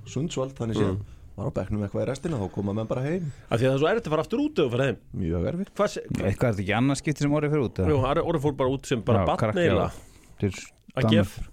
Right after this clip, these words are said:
Speaker 1: Já, við sjáum bara þegar menn eru búin að fara út og koma svo aftur heim, eins og bara Oliver sem endar í Bót og Glimt.
Speaker 2: Já.
Speaker 1: Ég meina, Holberg þarf að fara í Álasund í næst efstu deild.
Speaker 2: Já.
Speaker 1: Þannig að það er erfitt að komast aftur í
Speaker 3: Hver,
Speaker 1: eitthvað.
Speaker 3: hver hefur farið út,
Speaker 2: Mm.
Speaker 3: komið heim og farið svo aftur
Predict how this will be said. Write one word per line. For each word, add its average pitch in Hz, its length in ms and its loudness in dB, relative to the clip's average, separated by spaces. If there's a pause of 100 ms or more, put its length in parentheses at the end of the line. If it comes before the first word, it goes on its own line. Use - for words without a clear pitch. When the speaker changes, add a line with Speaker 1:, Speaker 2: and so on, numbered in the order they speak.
Speaker 1:
Já, 147 200 -4
við 98 140 -2
sjáum 123 260 0
bara 95 140 -2
þegar 95 160 -2
menn 107 140 -2
eru 101 80 -2
búin 120 260 -2
að 110 80 -4
fara 101 160 -2
út - 60 -6
og 107 80 -4
koma 107 220 -2
svo 101 120 -2
aftur 101 180 -6
heim, 104 200 0
eins 85 120 -4
og 87 100 -4
bara 90 220 -2
Oliver 98 460 0
sem 95 140 -6
endar 95 260 -6
í 98 100 -6
Bót 101 300 -6
og 95 80 -6
Glimt. 120 240 -4 (500)
Speaker 2:
Já. 151 160 2
Speaker 1:
Ég - 120 -10
meina, 87 420 -2
Holberg 107 400 -4
þarf 98 160 -4
að - 20 -6
fara 101 140 -4
í 98 80 0
Álasund 113 500 -4
í 113 60 -6
næst 110 260 -6
efstu 113 240 -4
deild. 127 220 -6 (180)
Speaker 2:
Já. 156 140 0 (340)
Speaker 1:
Þannig 85 160 -4
að - 40 -4
það 90 120 0
er 95 100 -2 (180)
erfitt 104 200 -4
að 92 80 -4
komast 104 280 -4
aftur 113 280 -4
í 104 80 0
Speaker 3:
Hver, 156 140 2
Speaker 1:
eitthvað. 101 180 -6
Speaker 3:
hver 190 280 2
hefur 196 240 4
farið 190 340 2
út, 175 420 -2 (120)
Speaker 2:
Mm. 123 360 0 (220)
Speaker 3:
komið 139 260 2
heim 160 400 2
og 123 100 0
farið 135 220 2
svo 139 120 0
aftur - 280 -4